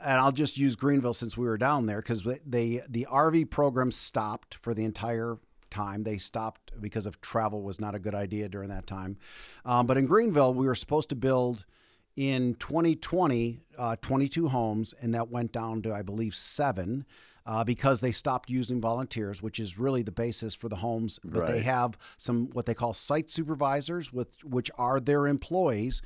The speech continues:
Speaker 1: and they went out to the sites, masked up or whatever,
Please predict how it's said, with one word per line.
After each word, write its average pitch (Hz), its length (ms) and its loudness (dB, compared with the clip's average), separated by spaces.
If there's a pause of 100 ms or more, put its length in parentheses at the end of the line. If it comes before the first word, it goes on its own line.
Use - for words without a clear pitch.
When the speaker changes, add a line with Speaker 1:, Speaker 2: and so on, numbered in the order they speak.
(280)
Speaker 1:
and 131 240 0
they 170 240 6
went 135 300 2
out 95 360 -4 (260)
to 127 100 0
the 123 80 0
sites, 127 360 0
masked 123 360 -4
up 120 120 -4
or 117 120 -2
whatever, 120 580 0